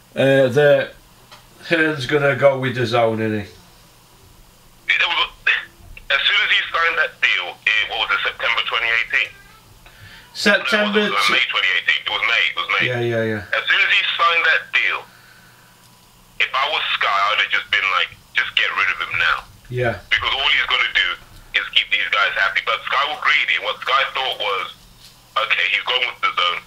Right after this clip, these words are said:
Speaker 2: That just means more content for us." Not realizing Hearn was playing, was he, Hearn was just playing everyone in this one.
Speaker 1: Yeah.
Speaker 2: Because if it, and it's gonna be, now this is, this is where it gets really fascinating, right?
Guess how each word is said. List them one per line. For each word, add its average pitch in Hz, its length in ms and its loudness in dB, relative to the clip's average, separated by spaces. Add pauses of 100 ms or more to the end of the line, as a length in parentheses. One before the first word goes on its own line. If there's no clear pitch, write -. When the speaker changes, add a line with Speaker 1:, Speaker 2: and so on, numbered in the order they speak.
(140)
Speaker 2:
That 110 160 0
just 113 100 -2
means - 220 0
more 104 240 0
content 92 480 -2
for 80 80 -4 (160)
us." - 80 -12 (320)
Not 107 200 -2
realizing 98 480 0
Hearn 110 320 0
was - 60 -8 (100)
playing, 95 300 0 (640)
was 107 160 0
he, - 80 2 (160)
Hearn 165 260 0
was - 80 0
just 127 160 -2
playing 101 220 0 (100)
everyone 120 300 -2
in 80 160 -4
this - 160 -16
one. - 100 -14 (480)
Speaker 1:
Yeah. 120 320 -4 (1500)
Speaker 2:
Because 151 280 -2 (120)
if - 80 -4
it, - 140 -2 (1500)
and - 420 -2
it's 127 80 0
gonna 143 160 -2
be, - 120 2 (360)
now 117 160 2
this - 80 -2
is, 123 160 0 (140)
this 127 100 -2
is - 60 -12
where 123 160 0
it - 20 -2
gets 107 220 -2
really 98 260 0
fascinating, - 460 -2 (240)
right? - 180 0